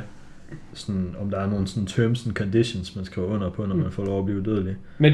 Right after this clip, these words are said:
Speaker 2: men det, det snakker de jo også selv om, at de ikke ved, men, de,
Speaker 1: Nej.
Speaker 2: men bare sådan, at på et tidspunkt, så stopper man med at hele sig selv.
Speaker 1: Ja.
Speaker 2: Men det var ikke som om, at de vidste, at det var efter x mængde år, eller
Speaker 1: Ja, ja.
Speaker 2: efter x mængde regenerationer. Altså,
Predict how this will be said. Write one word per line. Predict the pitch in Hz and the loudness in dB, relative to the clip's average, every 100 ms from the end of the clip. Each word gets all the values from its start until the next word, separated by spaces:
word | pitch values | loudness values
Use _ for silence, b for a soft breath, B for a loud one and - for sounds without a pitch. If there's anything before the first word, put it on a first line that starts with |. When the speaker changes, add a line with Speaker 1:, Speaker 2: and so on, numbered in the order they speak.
| 139 | 8
Speaker 2:
men | 156 156 | 8 10
det, | 170 | 10
det | 175 170 | 8 8
snakker | 185 180 | 8 10
de | |
jo | 139 | 10
også | 139 | 10
selv | 180 143 | 8 8
om, | 117 | 6
at | 107 - | 2 2
de | 127 | 4
ikke | 127 | 6
ved, | 139 151 127 | 10 10 8
men, | 123 107 | 2 2
de, | |
Speaker 1:
Nej. | 95 | 2
Speaker 2:
men | 135 127 113 - | 4 4 4 8
bare | 127 131 | 8 8
sådan, | 139 123 | 6 4
at | 107 - | 2 0
på | |
et | 117 | 0
tidspunkt, | - 196 196 117 | 6 6 4 0
så | 131 | 2
stopper | 127 135 131 | 4 6 6
man | 110 | 6
med | 110 | 4
at | 107 | 4
hele | 117 131 | 4 2
sig | 127 117 | 2 -2
selv. | 113 - B B | -4 -6 B B
Speaker 1:
Ja. | 101 90 | -8 -4
Speaker 2:
Men | 113 110 110 101 - 113 110 | 0 2 2 0 -8 -12 2
det | 123 | 6
var | 123 | 8
ikke | 156 | 8
som | 156 | 8
om, | 135 120 | 8 6
at | 101 | 4
de | |
vidste, | 110 120 - | 4 4 2
at | - | 0
det | 104 | 2
var | 104 | 2
efter | 104 131 127 - 202 190 - 147 147 | 2 0 0 2 2 2 0 2 2
x | - | 0
mængde | 127 104 95 95 - - - | 2 2 2 -4 -6 -10 4
år, | 170 190 101 95 - - | 10 10 8 4 -4 0
eller | 113 117 | 4 6
Speaker 1:
Ja, | |
ja. | 120 | 6
Speaker 2:
efter | 92 117 - - - - 139 | 6 6 4 0 -6 2 2
x | - | 4
mængde | 127 107 104 107 98 - - - - | 4 4 4 2 2 -2 -14 -12 2
regenerationer. | 113 107 95 95 - 190 139 98 | 2 4 0 2 6 8 8 4
Altså, | 95 110 101 | -2 -2 -2